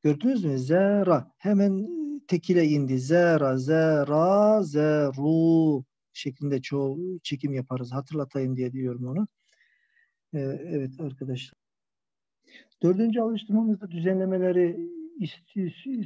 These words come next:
soruyor bize arkadaşlar. Diyor ki, "Ben kelimeleri karıştırdım, sen düzene koy." Şöyle bir ipucu vereyim arkadaşlar. Biz fiil cümlesi oluşturacağız ya. Hemen bir dolaşın, fiili yakalayın ve başa bir ola-, yerine bunu yerleştirin.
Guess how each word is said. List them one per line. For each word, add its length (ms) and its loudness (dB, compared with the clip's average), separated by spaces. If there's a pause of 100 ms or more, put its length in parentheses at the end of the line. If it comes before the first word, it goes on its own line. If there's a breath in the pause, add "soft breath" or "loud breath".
(100)
soruyor 400 2
bize 180 0
arkadaşlar. 520 -2
Diyor 180 2
ki, 120 -4
"Ben 160 2
kelimeleri 560 2
karıştırdım, 880 0
sen 300 0
düzene 560 0
koy." 140 -2 (520 soft breath)
Şöyle 300 2
bir 80 2
ipucu 400 0
vereyim 260 4
arkadaşlar. 420 -4
Biz 200 -6
fiil 220 4
cümlesi 360 4
oluşturacağız 560 2
ya. 140 0 (340)
Hemen 380 6
bir 160 4
dolaşın, 680 6
fiili 440 6
yakalayın 680 4
ve 140 4
başa 420 2
bir 140 4
ola-, 300 2
yerine 520 2
bunu 420 2 (520)
yerleştirin. 760 2